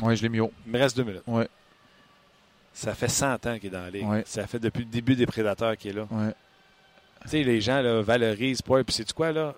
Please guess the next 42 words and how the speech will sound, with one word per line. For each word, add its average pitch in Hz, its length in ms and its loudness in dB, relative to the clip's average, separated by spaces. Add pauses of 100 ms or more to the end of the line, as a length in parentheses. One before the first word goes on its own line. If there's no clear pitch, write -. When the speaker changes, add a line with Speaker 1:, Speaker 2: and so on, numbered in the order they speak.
Speaker 2:
Moi, 110 180 -4
j'ai 117 160 -2
fait 123 120 -2
une 120 100 -4
entrevue 117 300 0
avec 127 240 -2
lui, 139 140 -6
là. 135 140 -4 (360)
Puis 101 260 -6
tu - 120 -6
le 104 60 -4
sais, 139 260 -2
hein, 135 100 -10 (260)
ce - 200 0
gars-là 113 260 6
avait 120 120 4
bâti 104 300 0
Washington 110 480 -2
à 113 60 0
l'époque, 123 180 -2
début 113 200 -6
des 117 40 -2
Speaker 1:
Ben 113 80 4
Speaker 2:
années 110 100 4
Speaker 1:
oui, 131 100 6
Speaker 2:
quatre-vingts 110 180 2
Speaker 1:
c'est 123 80 4
ça. 143 80 6
Speaker 2:
avec 110 160 0
Langway, 110 200 -2
Speaker 1:
C'est 107 120 -6
pour 120 80 2
Speaker 2:
avec 110 380 0
Speaker 1:
ça, 120 60 -8
ouais. 143 140 0 (220)
Speaker 2:
des 117 220 2
quatre - 280 2
défenseurs 127 520 4
Speaker 1:
Ouais. 123 40 6
Speaker 2:
de 120 80 4
la 110 160 6
mort. 127 480 4